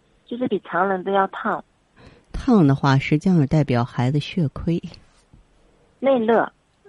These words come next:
Speaker 2: 嗯，他是血液少，就像血液少了之后，机器干转是一个道理。
Speaker 1: 经常会感觉他体力不济呢，比如说跳舞学了以后就，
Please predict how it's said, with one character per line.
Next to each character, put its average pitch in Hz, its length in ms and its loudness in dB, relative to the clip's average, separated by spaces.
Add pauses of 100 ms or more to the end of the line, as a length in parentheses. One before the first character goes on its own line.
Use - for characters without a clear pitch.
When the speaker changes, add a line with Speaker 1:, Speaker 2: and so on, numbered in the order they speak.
(140)
Speaker 2:
嗯， 156 380 8
他 196 160 2
是 185 140 0
血 170 280 4
液 135 160 6
少， - 520 -2
就 175 140 0
像 151 180 6
血 - 180 0
液 151 140 6
少 117 220 0
了 120 100 0
之 143 100 -2
后， 135 120 2
机 - 160 -4
器 - 180 0
干 160 300 4
转 139 260 4
是 - 140 -4
一 123 120 -2
个 120 120 0
道 117 240 -2
理。 117 200 -6 (480)
Speaker 1:
经 277 200 -4
常 196 320 0
会 226 180 -6
感 185 180 -6
觉 160 120 -10
他 202 320 -4 (120)
体 156 140 -10
力 180 220 -12
不 220 80 -6
济 233 240 -6
呢， 196 460 0
比 175 80 -8
如 170 160 -2
说 202 440 0 (760)
跳 233 240 2
舞 175 120 -2
学 156 180 -8
了 170 140 -4
以 175 100 -6
后 185 220 -8
就， 175 180 -10